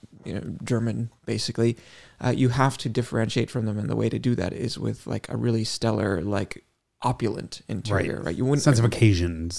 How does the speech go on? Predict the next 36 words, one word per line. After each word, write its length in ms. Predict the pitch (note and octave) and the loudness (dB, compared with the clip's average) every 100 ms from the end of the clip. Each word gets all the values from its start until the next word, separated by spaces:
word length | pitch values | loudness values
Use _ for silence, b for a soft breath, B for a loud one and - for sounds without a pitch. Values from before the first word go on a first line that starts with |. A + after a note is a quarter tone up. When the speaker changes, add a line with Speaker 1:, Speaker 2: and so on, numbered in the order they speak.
| - | 2
Speaker 2:
something 220 | G2 F#2+ | 2 2
that 120 | F2+ E2+ | 0 0
Germans 400 | F2+ F2+ E2 - | 0 0 -2 -4
don't 220 | F#2 F#2 _ _ _ - - | -8 -10 _ _ _ -18 -12
often 300 | - F#2+ F2 | -8 -6 -4
do 140 | E2+ | -6
well. 300 | D#2+ E2 - _ _ _ | -6 -12 -18 _ _ _
Speaker 1:
They 160 | C#3 C3+ | -2 -2
attempt 340 | - B2+ A#2+ - | 0 -2 -2 -6
to 60 | |
synthesize 640 | B2+ A2+ - - - - | -2 -2 -2 -6 -4 -4
it, 100 | - | -6
and 140 | - - | -6 -6
it 160 | - | -6
sometimes 420 | - G2 - B2 - | -6 -6 -6 -10 -10
functions. 480 | - - - - - | -10 -10 -10 -10 0
Speaker 2:
Yeah, 120 | B3+ | 6
Speaker 1:
I 40 | F#4+ | 8
mean, 100 | E4+ | 10
Speaker 2:
now 160 | C#4 C4+ | 10 8
is 80 | B3+ | 8
the 80 | |
time 240 | - - B3+ | 8 8 10
we 140 | A3+ | 10
have 180 | F3+ D#3+ | 10 8
the, 120 | E3 | 4
the 420 | B2+ - - - F#3 - | 4 -4 -4 0 4 8
passion. 480 | E3+ E3+ D#3+ D3+ F3+ | 10 10 10 10 8
Speaker 1:
<laughs> 500 | - - F#4 F4 - | 4 6 6 6 4
Speaker 2:
Please 260 | E3+ F#3+ D#3+ | 8 10 10
insert 320 | F3+ - D3+ | 10 10 8
the 80 | D#3 | 8
passion 380 | B2+ D3 - A#2+ | 8 8 8 6
formula 480 | A#2+ A2 G#2 G#2+ G#2+ | 6 8 8 8 8
now. 360 | G#2+ B2 D#3 - - B B B B | 6 6 4 -2 -12 B B B B
Speaker 1:
Yes, 440 | - C#3+ C3 - | 2 4 2 -4